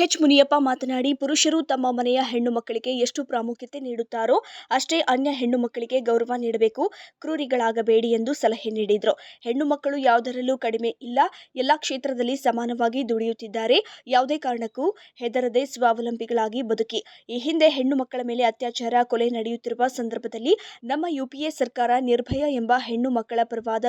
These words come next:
ಕಾನೂನು ಮಾಡಿದೆ. ಆದ್ದರಿಂದ ಸಮಾಜದಲ್ಲಿ ಮಹಿಳೆಯರ ಪ್ರಾಮುಖ್ಯತೆಯನ್ನ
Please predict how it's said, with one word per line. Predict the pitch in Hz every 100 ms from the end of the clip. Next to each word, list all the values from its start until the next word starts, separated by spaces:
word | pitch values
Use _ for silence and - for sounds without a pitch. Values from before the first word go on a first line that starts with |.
| 240
ಕಾನೂನು | 233 226 233 247
ಮಾಡಿದೆ. | 220 214 233 381 - - -
ಆದ್ದರಿಂದ | 247 254 277 269 285
ಸಮಾಜದಲ್ಲಿ | 254 226 233 247 240 254 262
ಮಹಿಳೆಯರ | 220 240 240 247 247
ಪ್ರಾಮುಖ್ಯತೆಯನ್ನ | 220 226 - 226 220 220